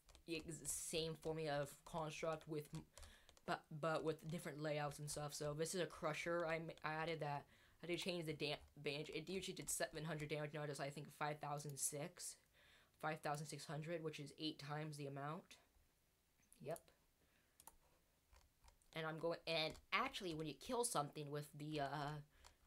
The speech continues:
when you act-, unli-, unlike when you, like, kill someone with a gun in Garry's Mod where they don't turn to a ragdoll, they actually seem to do, they actually seem to when you do it with, uh, the, with this Crusher. I was planning on adding a furnace for deleting bodies.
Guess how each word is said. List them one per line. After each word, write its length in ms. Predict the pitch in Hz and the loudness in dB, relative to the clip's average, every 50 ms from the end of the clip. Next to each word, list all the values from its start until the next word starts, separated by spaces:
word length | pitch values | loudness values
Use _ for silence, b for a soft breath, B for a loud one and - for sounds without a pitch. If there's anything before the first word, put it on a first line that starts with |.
| B B - - | B B -10 -6
when 100 | - 160 | -4 0
you 60 | 156 | 0
act-, 160 | 165 170 - - _ - - _ - | 0 0 -2 -8 _ -20 -14 _ -2
unli-, 260 | 202 208 - 277 302 - - - | -2 0 2 2 0 0 2 4
unlike 300 | 196 233 247 247 240 - | 4 6 6 4 2 2
when 80 | 190 | 0
you, 80 | 170 160 | 0 0
like, 140 | 160 151 - | 0 -2 2
kill 160 | - 170 170 | 2 2 4
someone 200 | 165 175 170 160 | 4 0 0 0
with 120 | 151 - | 0 0
a 40 | 147 | 0
gun 240 | 143 147 147 156 170 | 0 0 0 2 2
in 120 | 170 170 | 0 0
Garry's 300 | 160 165 165 170 175 - | 2 2 2 2 2 0
Mod 180 | 185 170 160 156 | -2 -2 0 2
where 180 | 160 156 151 147 | 2 2 4 4
they 120 | 156 151 | 2 2
don't 240 | 151 160 160 - - | 2 2 2 2 2
turn 180 | 175 170 160 156 | 2 2 2 2
to 80 | 151 | 2
a 40 | 143 | 0
ragdoll, 640 | 139 135 139 131 143 170 160 170 165 180 185 185 180 B B B B B B B - | 2 2 2 2 2 2 2 4 4 4 4 4 0 B B B B B B B 4
they 60 | 170 | 6
actually 220 | 180 226 226 - 190 | 6 6 6 2 -2
seem 220 | - - 202 196 | 0 2 4 4
to 80 | 185 160 | 4 4
do, 480 | 156 143 147 147 143 160 165 170 170 165 - - | 2 2 4 4 4 4 4 4 2 2 0 0
they 100 | 156 156 | 4 4
actually 220 | 156 160 - 185 156 | 4 4 2 0 -2
seem 340 | - - - 139 143 160 | -2 -2 -2 -2 -2 -4
to 380 | 156 - 190 175 175 185 180 165 | -2 0 0 2 4 4 2 2
when 240 | 151 151 147 151 151 | 0 -2 -2 -2 -2
you 160 | 147 147 147 143 | -2 -4 -4 -4
do 220 | 151 156 151 147 | -2 0 2 2
it 200 | 151 143 - - - B B B B B B B B B - | 2 0 0 -2 -8 B B B B B B B B B -2
with, 320 | - - 151 156 151 - | 0 2 2 2 0 0
uh, 200 | 165 151 143 143 143 143 | 2 2 4 2 2 2
the, 320 | 143 160 151 147 147 147 139 - - - _ | 2 2 2 4 2 2 0 -4 -8 -14 _
with 500 | 151 147 139 151 147 143 143 143 - - - 147 | -10 -4 0 2 2 2 2 -2 -6 -8 -6 -4
this 140 | 147 147 147 | -2 -2 -2
Crusher. 420 | - - - 151 151 - - 180 | -2 -2 0 0 2 2 2 2
I 40 | 170 | 2
was 80 | 156 151 | 2 0
planning 320 | - - 190 175 185 175 - | 0 2 2 2 2 2 2
on 60 | 160 | 0
adding 160 | 165 165 156 | 0 0 0
a 40 | 143 143 | -2 -4
furnace 480 | - - - 240 240 214 170 147 147 | -6 -4 0 2 4 4 2 0 -2
for 100 | - - | -4 -6
deleting 460 | 147 143 151 143 147 165 175 170 147 | -6 -4 -4 -2 -2 0 0 0 0
bodies. 680 | 143 139 143 147 151 147 - - - 226 208 147 - - | 0 0 2 2 2 0 -2 -4 -8 -8 -8 -8 -8 -8